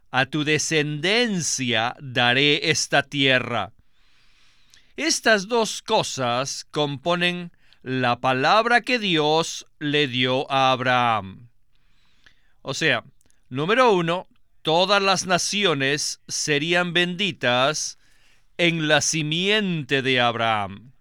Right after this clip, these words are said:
En particular, su simiente única, esto es, en Cristo. Y número dos, que la buena tierra le sería dada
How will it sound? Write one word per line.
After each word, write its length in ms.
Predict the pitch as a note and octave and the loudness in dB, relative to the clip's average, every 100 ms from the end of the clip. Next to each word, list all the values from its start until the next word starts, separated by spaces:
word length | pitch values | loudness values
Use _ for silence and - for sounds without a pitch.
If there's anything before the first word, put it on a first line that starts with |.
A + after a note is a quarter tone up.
| _ _ _ _ _ _ _ - | _ _ _ _ _ _ _ -4
En 160 | F3+ F3 | -4 0
particular, 640 | F#3+ G3 D#3+ F#3 E3 E3 | -2 -2 -8 -2 0 0
su 140 | - F#3 | -2 -4
simiente 640 | F#3 F3 F3+ F3 C#3+ F#3 | -2 0 0 0 0 0
única, 800 | F#3+ G#3+ D#3+ C3+ C3+ C3 C#3+ E3 _ - | 0 0 0 0 0 2 2 -2 _ -6
esto 440 | E3+ F3+ - G3 C#3+ | -2 -2 0 0 2
es, 300 | C#3 - - | 0 -2 -2
en 220 | F3 F3+ | -2 -2
Cristo. 720 | F3 A#3+ G#3+ - - G#2+ - _ _ _ _ _ _ - | -6 -4 -2 -4 -6 -14 -14 _ _ _ _ _ _ -8
Y 140 | C#3+ | -4
número 320 | F#3+ F4 D#4 F#3 | -2 0 2 4
dos, 460 | D#3 F3 - - - _ - | 4 2 -2 -14 -20 _ -6
que 220 | D#3+ E3 - | -4 -4 -4
la 280 | C#3+ C#3+ | 0 2
buena 420 | C#3 F3+ B3 A#3+ G#3+ | 2 2 2 2 0
tierra 840 | - A3 A3 D#3+ G2+ G#2+ F#2 - _ | -4 -4 0 -2 -2 -6 -8 -10 _
le 220 | B2+ B2 | -6 -4
sería 480 | A#2+ C3 B2 C#3+ E3 | -2 -2 0 2 2
dada 560 | C3 A#2 A#2 A#2+ B2+ | 2 0 2 0 -2